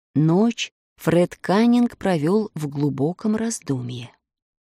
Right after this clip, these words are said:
ни на минуту не сомкнув глаз. Тим и Энни отдыхали с детской беззаботностью. Страшила, никогда не спавший,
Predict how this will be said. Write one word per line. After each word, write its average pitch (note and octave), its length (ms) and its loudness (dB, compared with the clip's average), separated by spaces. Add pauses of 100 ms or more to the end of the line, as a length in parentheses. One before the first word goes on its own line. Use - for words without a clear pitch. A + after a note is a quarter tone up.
(140)
ни F3+ 260 4
на B3+ 140 6
минуту G#3 500 4
не C3+ 120 -2
сомкнув C3 580 -6
глаз. - 500 -14 (680)
Тим F4+ 220 2 (100)
и G3+ 220 -2
Энни C4 480 6
отдыхали D#3 680 -2
с C3+ 80 -8
детской D3 400 -6
беззаботностью. C3 1000 -6 (680)
Страшила, A3+ 840 -2 (540)
никогда F#3 520 2
не C#3+ 140 2
спавший, C3+ 720 -8